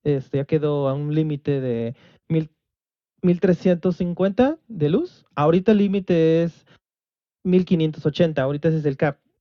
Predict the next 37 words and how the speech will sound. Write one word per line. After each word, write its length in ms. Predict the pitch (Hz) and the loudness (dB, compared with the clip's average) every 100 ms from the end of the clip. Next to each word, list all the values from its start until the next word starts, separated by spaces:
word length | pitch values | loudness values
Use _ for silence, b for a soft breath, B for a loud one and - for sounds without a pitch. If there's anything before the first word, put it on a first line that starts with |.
| _ - | _ -10
Entonces, 580 | 156 170 160 165 156 _ | -6 -4 0 0 -2 _
si 140 | - 160 | -6 -4
tienes 340 | 202 233 226 | 2 4 4
alguna 640 | - 160 185 190 185 160 143 | 0 -2 0 0 2 0 2
de 80 | 151 | 0
esas, 300 | 170 165 _ b _ _ - | 0 -6 _ b _ _ -6
este, 800 | 151 - 160 143 127 123 117 113 - - | -6 0 0 0 -2 -4 -8 -12 -14 -12
exóticas 540 | - 165 160 160 151 | -6 -4 -4 -6 -6
que 80 | - | -6
están 180 | 180 202 | -4 0
en 80 | |
ese 180 | 208 208 | 2 0
punto, 460 | 190 208 190 220 220 | 0 -4 -2 -2 -2
pues, 580 | - 151 143 _ _ _ _ _ _ _ _ - | 0 -2 -2 _ _ _ _ _ _ _ _ -4
eh, 260 | 139 135 | -2 -2
de 120 | 143 147 | -2 0
mil 140 | 170 | 2
trescientos 440 | 185 180 180 180 | 2 2 2 -2
cincuenta, 1040 | - - - 151 147 180 190 220 226 220 214 | -2 -20 -8 -6 -2 -2 2 4 6 4 2
pues, 200 | - 123 - | 0 -4 -4
so 280 | _ 143 | _ -6
sorry, 340 | 147 180 175 175 | 0 2 2 2
ya 140 | 151 | 0
no 140 | 147 139 | 0 -2
va, 280 | 131 117 143 | -2 -2 0
ya 140 | 156 | 0
no 100 | 160 | 2
va 100 | 147 | 0
a 40 | |
subir. 280 | 143 143 127 - _ | 0 -4 -6 -10 _
Tal 200 | - 185 | 0 2
vez 180 | 190 220 | 4 4
en 100 | 175 | 2
esta 200 | 156 156 | 0 0
expansión 440 | 165 - 120 131 127 | -2 -2 -6 -6 -6
ya 120 | 131 | 0
no, 200 | 233 | 0